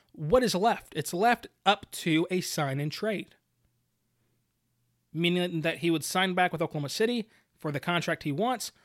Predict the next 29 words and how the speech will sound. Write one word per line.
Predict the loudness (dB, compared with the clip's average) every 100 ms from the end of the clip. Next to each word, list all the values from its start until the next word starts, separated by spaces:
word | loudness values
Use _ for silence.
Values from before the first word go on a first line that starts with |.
| _ -2
Oklahoma | -2 0 -2 -2
City | -2 0 0 -2 -6 _ -8
would | -2
then | -2
trade | -2 -2 -2
that | -2 -6
contract | -6 -8 -6 -8 -8 -6
elsewhere, | -4 -4 -2 -2 -2 -2 -8 _ _ -10
uh, | -8
the | -6
same | -6 -2 -2 0
way | -2 0
that | -2 -4
D'Angelo | -6 -6 -4
Russell | -4 0 0 -2 -10 _ -6
had | -4
a |
sign | 0 0 -2
and |
trade | -2 -2 -2 -4 -8 _ _ _ _ -6
with | -6 -6
the, | -6 -4 -4 -8 _ _
uh, | -16 -6
Kevin | -2 -2
Durant | -2 0 -2 -4
situation | -4 -4 -2 -4
with | -6
Golden | -8 -10 -8
State. | 0 0 0